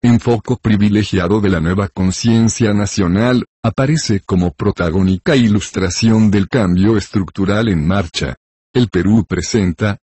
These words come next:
al promediar la década de mil novecientos ochenta, un rostro nuevo cuyos rasgos se perfilan con creciente nitidez en el mundo popular de la barriada y que es obligación del antropólogo comenzar a describir.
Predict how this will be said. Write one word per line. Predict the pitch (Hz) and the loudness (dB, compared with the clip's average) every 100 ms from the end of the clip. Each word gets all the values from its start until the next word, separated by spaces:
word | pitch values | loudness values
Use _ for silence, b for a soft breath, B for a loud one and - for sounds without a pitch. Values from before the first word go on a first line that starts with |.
| _ | _
al | 101 - | -4 -4
promediar | - 110 101 92 101 131 127 | 0 2 4 2 2 0 -2
la | 104 | -4
década | 82 - 98 110 | -4 -4 -2 -2
de | 92 80 | 0 2
mil | 95 127 143 | 2 4 2
novecientos | 120 87 - 101 101 151 147 | 2 -2 0 0 0 -2 -2
ochenta, | 131 - 107 90 - 110 143 - - | -2 0 -2 -2 -2 -4 -4 -8 -2
un | 123 120 | 2 2
rostro | 92 110 107 - 98 80 | 2 0 -2 -2 -2 0
nuevo | 78 101 101 | 0 2 0
cuyos | - 123 95 113 - | 2 0 2 -2 -4
rasgos | 117 104 117 139 85 117 | -4 0 0 -2 -2 -4
se | - 117 | -4 -6
perfilan | - 98 - 180 196 175 165 | -2 -2 -2 0 2 2 0
con | - 90 | 0 -2
creciente | 82 113 95 - 147 156 120 | -2 -2 -2 0 0 0 2
nitidez | 104 101 - 87 107 135 - | 2 2 0 0 0 0 -2
en | 90 | 0
el | 85 | 2
mundo | 80 104 113 120 | 2 4 4 2
popular | - 107 95 92 98 | 0 -4 -2 0 -2
de | 98 | -2
la | 98 92 | -2 0
barriada | 90 - 110 95 87 95 | -2 -2 0 0 2 0
y | |
que | - 87 87 | -2 -2 -2
es | 87 | -2
obligación | 127 98 98 90 - 104 110 110 | 0 0 0 -2 -4 -2 0 0
del | 85 | 0
antropólogo | 76 76 - 92 - 139 135 123 151 165 | -2 -4 -2 -4 0 0 2 2 0 0
comenzar | 117 101 87 - 113 113 | 2 4 2 0 0 0
a | |
describir. | 101 - 85 78 90 | -2 -2 -2 0 -2